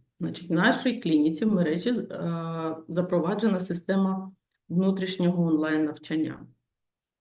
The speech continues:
Е, більше того, всі наші лікарі приймають участь як у національних, так і міжнародних конференціях, е, доповідають, е,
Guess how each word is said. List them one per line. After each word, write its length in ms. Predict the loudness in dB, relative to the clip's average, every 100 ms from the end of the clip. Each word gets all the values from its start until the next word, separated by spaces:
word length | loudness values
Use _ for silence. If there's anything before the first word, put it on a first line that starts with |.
| _ _ _ _ _ _ -20 _ _ -8
Е, 220 | -4 -2 0
більше 240 | 0 2
того, 220 | 2 4 4
всі 240 | 2 0
наші 340 | 2 0 0
лікарі 340 | 0 0 2 2
приймають 540 | 2 2 4 2 0
участь 360 | -4 -4 -6 -2
як 200 | 0 2
у 40 |
національних, 720 | 2 2 0 2 2 2 0
так 260 | -2 -2 2
і 40 |
міжнародних 640 | 2 4 4 6 4 4 2
конференціях, 760 | 0 2 0 2 0 -2 -4 -4 -12 -20 -20 -16 -4
е, 240 | 0 2
доповідають, 960 | 2 4 4 4 2 0 2 2 0 -10
е, 40 | _